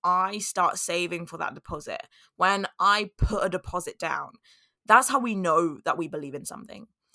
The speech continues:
Many people, and this is a huge mistake that I see, you ask them about their goals and they're like, "Yeah, I believe I can be successful. I believe I can be this creative. I believe I be-, can be a designer." But when you ask them about the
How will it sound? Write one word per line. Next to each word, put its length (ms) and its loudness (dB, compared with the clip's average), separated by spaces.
Many 680 0
people, 760 -6
and 160 0
this 120 -2
is 100 -6
a 80 0
huge 360 -8
mistake 300 -4
that 80 0
I 100 0
see, 400 -8
you 260 0
ask 220 2
them 120 -2
about 200 4
their 120 -2
goals 300 2
and 100 -8
they're 80 -2
like, 260 -6
"Yeah, 240 0
I 120 -2
believe 280 -2
I 80 2
can 140 -2
be 100 -4
successful. 680 -4
I 100 2
believe 320 -2
I 60 4
can 120 -4
be 120 -4
this 180 -2
creative. 500 -8
I 60 -6
believe 320 -6
I 60 2
be-, 160 -8
can 160 -8
be 140 -4
a 40 -2
designer." 520 -6
But 80 0
when 160 2
you 180 -2
ask 300 2
them 140 -2
about 240 2
the 140 -12